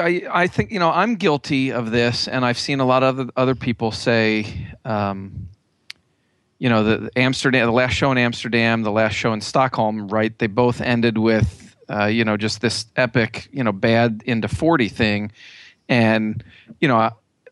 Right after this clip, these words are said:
and everybody's like, "Oh, they should end every show that way. They should end every show that way." And, and I'm just, and, and I, like I said, I'm guilty of this too. But I, you know, if you step back and think about it, if they do that, then it doesn't become, then it's not special. And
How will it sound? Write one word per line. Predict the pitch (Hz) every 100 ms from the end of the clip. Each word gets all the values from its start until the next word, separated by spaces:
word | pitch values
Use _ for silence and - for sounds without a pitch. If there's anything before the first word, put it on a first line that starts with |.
| 214
and | - 165 160
everybody's | 147 147 135 127
like, | 123 151
"Oh, | 196
they | 165
should | 143 170
end | 170 170 165
every | 190 190 185
show | - 151
that | 131 120
way. | 123
They | 120 123
should | -
end | 147 180
every | 185
show | - 127
that | 110
way." | 120
And, | 123
and | - 131
I'm | 127
just, | 117 139 -
and, | 143 147
and | 147 -
I, | 160
like | 160 165
I | 160
said, | -
I'm | - 170
guilty | 165 160 160
of |
this | 151 -
too. | 196
But | 117 127
I, | 117
you | 123 143
know, |
if | 135
you | 131
step | - 170
back | 165 147
and | 131
think | 208
about | 117 110 113
it, | 117 - - - -
if | 135
they | 143 135
do | 117 220 180
that, | 117 123
then | 123 139
it | 139
doesn't | 147 131 120
become, | 127 - 120
then | 139
it's | -
not | 117 -
special. | - 117 - - _ _ _ _ _ _ _ -
And | 127 113 110 110 110 110